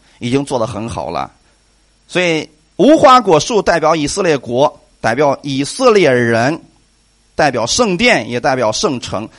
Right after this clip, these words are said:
这四个方面其实都在里边儿。耶稣要在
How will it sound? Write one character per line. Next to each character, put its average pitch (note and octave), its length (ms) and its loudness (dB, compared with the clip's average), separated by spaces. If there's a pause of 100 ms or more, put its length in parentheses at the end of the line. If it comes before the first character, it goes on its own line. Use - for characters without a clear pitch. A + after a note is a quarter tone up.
(120)
这 C3+ 160 -2
四 - 380 -6
个 C3 80 2
方 C#3+ 240 0
面 B2+ 140 -4
其 C#3 160 -6
实 C#3+ 100 -4
都 C#3+ 240 -4
在 B2+ 180 -2
里 G2+ 220 -10
边 F2+ 140 -4
儿。 D2 120 -10 (380)
耶 B3 160 0
稣 - 140 -6
要 A#3+ 180 6
在 A3 260 0